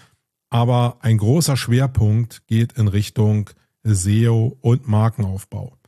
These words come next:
Weil ich persönlich glaube, dass die Marke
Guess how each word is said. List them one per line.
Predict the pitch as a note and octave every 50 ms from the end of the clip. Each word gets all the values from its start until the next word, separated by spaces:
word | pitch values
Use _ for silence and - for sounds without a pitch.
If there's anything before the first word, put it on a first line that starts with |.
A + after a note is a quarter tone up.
| _ _ _ _ _
Weil | - A2+ A#2+
ich | D3 C#3 -
persönlich | - C3+ C#3 A#2+ B2+ C#3 C#3 C3 B2+ -
glaube, | - B2 A2+ A2+ B2 B2+ B2 C3 B2 B2 A#2+
dass | A2 A2+ G#2 -
die | - A2+ G#2
Marke | G#2+ G#2 A2 A#2 C3 C3+ C3 C#3 C#3 C3+ C#3 C#3 C3+